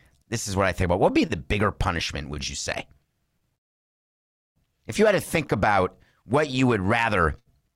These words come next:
would you rather die or would you rather be in prison for fifty years? I guess that's a personal decision. Let me tell you where I stand.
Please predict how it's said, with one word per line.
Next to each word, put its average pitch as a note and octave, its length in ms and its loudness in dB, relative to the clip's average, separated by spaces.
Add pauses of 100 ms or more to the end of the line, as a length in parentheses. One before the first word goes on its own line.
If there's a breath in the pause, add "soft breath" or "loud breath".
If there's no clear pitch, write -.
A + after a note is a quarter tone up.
(420)
would A2 160 0
you B2 80 -4
rather D#3+ 300 2
die F#2+ 580 2 (640)
or B2 80 0
would C3 160 0
you A#2 60 -2
rather B2+ 260 4
be A2+ 160 2
in G#2 120 0
prison G#2 420 0
for G2 160 -2
fifty F#2+ 340 -4
years? D#2 480 -4 (880)
I - 60 -4
guess C#3 160 0
that's A#2+ 180 0
a - 60 -14
personal B2 360 -2
decision. E2+ 440 -2 (200 loud breath)
Let G#2+ 60 -2
me A2 80 0
tell A2+ 160 0
you G2 80 2
where F2 120 4
I F#2+ 120 2
stand. D2 400 -4